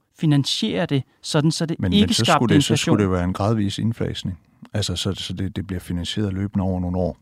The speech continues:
Speaker 2: Så for eksempel, hvis man gør de første syv tusind kroner skattefri, det koster i omegnen af toogfyrre milliarder. Og afskaffe topskatten, hvad er det? Det burde jeg jo vide, men det, øh,
Speaker 1: Ti milliarder, tror jeg, I skriver i indtægter
Speaker 2: Ja,
Speaker 1: til det
Speaker 2: så er det i hvert
Speaker 1: offentlige.
Speaker 2: fald inklusiv dyna-, dynamiske effekter, ikke?
Speaker 1: Ja.
Speaker 2: Øh,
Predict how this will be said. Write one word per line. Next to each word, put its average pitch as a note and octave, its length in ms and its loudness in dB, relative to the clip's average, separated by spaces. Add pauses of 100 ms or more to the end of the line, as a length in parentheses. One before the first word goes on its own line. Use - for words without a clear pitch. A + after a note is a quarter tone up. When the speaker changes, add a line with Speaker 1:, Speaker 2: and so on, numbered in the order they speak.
Speaker 2:
Så - 160 -8
for F2+ 100 -8
eksempel, G#2+ 220 0
hvis F#2 160 -2
man F2+ 160 -2
gør F2 100 -2
de D#2+ 100 -8
første G2 180 -2
syv A2 140 -2
tusind - 240 -10
kroner F#2 180 0
skattefri, G2+ 520 -4
det F2 120 -8
koster D#2+ 480 -4 (400)
i F#2+ 40 -6
omegnen E2+ 300 -4
af C#2+ 60 -8
toogfyrre E2+ 320 -6
milliarder. G2 360 -2 (680)
Og F2+ 140 0
afskaffe - 320 0
topskatten, F2+ 460 -4
hvad E2+ 120 -2
er D#2+ 40 -4
det? D#2 160 -8 (460)
Det - 100 -14
burde C#2 200 -8
jeg B1 80 -8
jo C2+ 40 -4
vide, C2+ 300 -8
men D2+ 260 -8
det, D#2+ 60 -6
øh, D#2 800 -8 (140)
Speaker 1:
Ti - 160 -6
milliarder, D3+ 320 0
tror D3 160 -6
jeg, C#3+ 40 -2
I C#3 40 -4
skriver D3 300 -4
i C#3+ 120 -2
indtægter C#3+ 380 0
Speaker 2:
Ja, D#2 160 2
Speaker 1:
til D2 80 -2
det - 60 -10
Speaker 2:
så C#2+ 80 -2
er C#2+ 40 0
det C#2 60 -2
i - 20 -4
hvert E2 100 -2
Speaker 1:
offentlige. D2 100 0
Speaker 2:
fald F2 120 -2
inklusiv F2+ 380 -6
dyna-, E2 280 -8
dynamiske F2 460 -8
effekter, F2+ 360 -10
ikke? C#3 120 -4
Speaker 1:
Ja. C#3 120 -2 (760)
Speaker 2:
Øh, D#2+ 60 -12